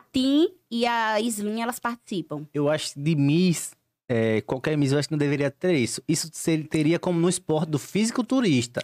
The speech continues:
Speaker 1: Aí tem essa
Speaker 2: Né?
Speaker 1: prova
Speaker 2: Sim, mas no, no Miss eu acho que
Speaker 1: melhor
Speaker 2: deveria
Speaker 1: corpo.
Speaker 2: ser através de, é, é, posicionamento,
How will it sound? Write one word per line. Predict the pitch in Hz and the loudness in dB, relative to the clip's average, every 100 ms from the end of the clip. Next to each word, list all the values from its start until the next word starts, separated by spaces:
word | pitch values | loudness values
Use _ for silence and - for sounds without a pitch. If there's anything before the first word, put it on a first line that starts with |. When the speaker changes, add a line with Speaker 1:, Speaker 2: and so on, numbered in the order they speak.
| - | -6
Speaker 1:
Aí | 180 226 | -4 -4
tem | - 202 196 | 0 2 2
essa | 120 117 | 2 2
Speaker 2:
Né? | 117 147 | 2 2
Speaker 1:
prova | 214 170 180 | 2 0 0
Speaker 2:
Sim, | 196 156 | 0 2
mas | 139 143 | 2 2
no, | 143 170 | 2 2
no | 175 214 | 2 2
Miss | 190 196 | 2 2
eu | 208 | 2
acho | 190 | 2
que | 185 | 2
Speaker 1:
melhor | |
Speaker 2:
deveria | 196 208 208 | 2 2 0
Speaker 1:
corpo. | 208 - | 0 0
Speaker 2:
ser | 185 | 0
através | 165 175 170 165 | 0 0 0 -2
de, | 151 160 - - - _ | 0 -2 -2 -12 -20 _
é, | 117 117 117 117 _ _ _ _ _ | -4 0 0 -4 _ _ _ _ _
é, | 127 123 117 - _ _ - | -2 0 0 -4 _ _ -2
posicionamento, | 175 180 190 180 160 180 220 220 220 | -2 0 0 2 2 2 2 2 0